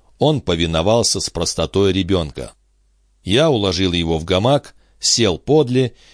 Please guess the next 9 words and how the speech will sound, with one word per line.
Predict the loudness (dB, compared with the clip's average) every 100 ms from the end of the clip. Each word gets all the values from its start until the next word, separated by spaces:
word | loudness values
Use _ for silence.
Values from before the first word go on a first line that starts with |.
| -6 0
и, | 2
не | 2
позволяя | 0 0 2 4 4 2
ему | 2 0 0
говорить, | 2 2 2 0 -4 -14 _ _
принялся, | -2 0 0 -2 2 4 4
чтобы | 2 -2 -4 0
развлечь | -2 0 2 2 2 0
его, | 2 2 2